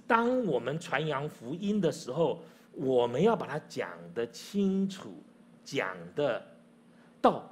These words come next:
我这个程度，不是李健老师，你的程度，你能经历多少你就讲多少。简单来说，你到了什么地步，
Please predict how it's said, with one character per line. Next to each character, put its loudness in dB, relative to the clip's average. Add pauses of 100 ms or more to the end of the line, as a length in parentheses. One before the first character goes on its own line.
(120)
我 6
这 2
个 4
程 -2
度， -8
不 -8
是 -4
李 -10
健 2
老 -6
师， -8
你 4
的 2
程 -8
度， -8 (540)
你 -4
能 0 (300)
经 2
历 4
多 0
少 -8 (140)
你 -18
就 -8
讲 -12
多 -8
少。 -12 (640)
简 -8
单 2
来 0
说， 0
你 -8
到 4
了 0
什 -8
么 -6
地 -6
步， -10